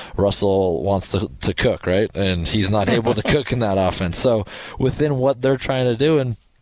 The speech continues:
and some of the spectacular plays that we've seen, uh, from Russ over the years, those are just because he makes so many people miss in scramble drills. He's so good, and the game is so slow to him when he's out of the pocket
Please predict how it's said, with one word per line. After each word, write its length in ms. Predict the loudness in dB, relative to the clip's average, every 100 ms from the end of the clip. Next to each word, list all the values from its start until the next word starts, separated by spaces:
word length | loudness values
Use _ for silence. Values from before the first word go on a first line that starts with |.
| _ _ _ -8
and 140 | -4 0
some 240 | 0 2
of 380 | 2 2 0 0
the 80 | -2
spectacular 720 | -2 -2 -2 -2 -2 0 0
plays 300 | 2 0 2
that 100 | 0
we've 220 | 2 0
seen, 400 | 2 2 2 0 -6 -20 -16 -2
uh, 260 | 0 2
from 300 | 2 -2 0
Russ 240 | 0 2 2
over 300 | 2 2 0
the 100 | 0
years, 600 | 2 2 2 2 -2 -8
those 580 | -2 2 2 2 -2 -6
are 220 | 0 0
just 240 | 0 -2 -2
because 340 | -2 0 0
he 100 | 0
makes 260 | 0 0 0
so 100 | 0
many 240 | 0 -2
people 440 | -2 -4 -4 -2
miss 260 | 0 0 -2
in 80 | -4
scramble 380 | -2 -2 0 -2
drills. 240 | -2 -2
He's 180 | 0 0
so 300 | 2 0 0
good, 340 | 0 0 0
and 80 | -2
the 60 | -4
game 260 | -2 -2
is 80 | -2
so 220 | 0 0
slow 260 | 0 0 0
to 80 | 0
him 200 | -2 0
when 100 | -2
he's 100 | 0
out 180 | 0
of 40 | 0
the 120 | 0
pocket 380 | -2 -2 -4